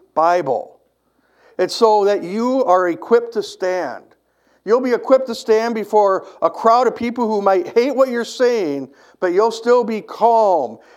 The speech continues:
showing the love of Jesus and being sure in your faith to give an answer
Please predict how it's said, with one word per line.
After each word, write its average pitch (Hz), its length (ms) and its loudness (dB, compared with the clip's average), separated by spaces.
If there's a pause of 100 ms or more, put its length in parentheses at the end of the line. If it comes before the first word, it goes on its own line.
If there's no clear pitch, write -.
showing 233 440 2
the 214 80 2
love 226 200 2
of 208 220 -2
Jesus 196 480 -6
and 156 100 -8
being 165 220 -4
sure 196 640 -2 (260)
in 208 200 0
your 202 180 0
faith - 840 -4 (520)
to 185 100 -8
give 240 180 -2
an 226 220 0
answer 185 720 -2